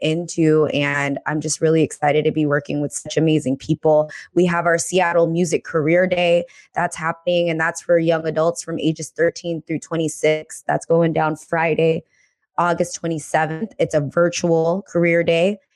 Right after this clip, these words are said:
Make sure you can, um, I'll share the link, but make sure to take advantage of that. And just for me, th-, I gotta say, that was, like, one, besides radio,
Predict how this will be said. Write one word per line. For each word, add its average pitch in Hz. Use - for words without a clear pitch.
Make 185
sure 180
you 180
can, 165
um, 151
I'll 185
share 240
the 240
link, 185
but 175
make 214
sure 220
to 208
take 175
advantage 170
of 185
that. 160
And 160
just 175
for 170
me, 226
th-, -
I 240
gotta 285
say, 196
that 196
was, 226
like, 214
one, 165
besides 214
radio, 160